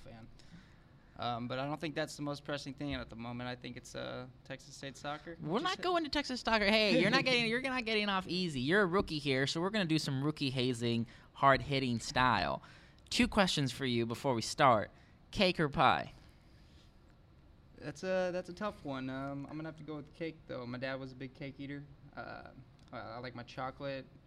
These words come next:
Speaker 1: uh, vanilla icing, you know, um,
Speaker 2: <laughs>
Speaker 1: that buttercream, it's just something about it. It's that soft, smooth flavor. It's just delicious.
Speaker 2: W-, you're oh for one right now. Uh, <laughs> second question. Would you rather have a dragon or be a dragon?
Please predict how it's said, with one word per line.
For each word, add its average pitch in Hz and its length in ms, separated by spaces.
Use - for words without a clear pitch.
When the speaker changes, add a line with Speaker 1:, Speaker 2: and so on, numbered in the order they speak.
Speaker 1:
uh, 113 140
vanilla 127 280
icing, 127 540
you 127 60
know, 131 320
um, 113 340
Speaker 2:
<laughs> - 180
Speaker 1:
that 131 160
buttercream, 135 800
it's - 100
just 123 180
something 127 180
about 123 260
it. 127 100
It's - 80
that 117 180
soft, 123 420
smooth 131 380
flavor. 120 380
It's 117 200
just - 200
delicious. 113 540
Speaker 2:
W-, 117 260
you're 120 240
oh 127 80
for 127 140
one 110 180
right 101 140
now. 92 220
Uh, 117 400
<laughs> - 40
second - 420
question. 120 460
Would 147 260
you 240 120
rather 180 260
have 160 280
a 202 60
dragon 131 440
or 143 160
be 196 180
a 120 60
dragon? 87 340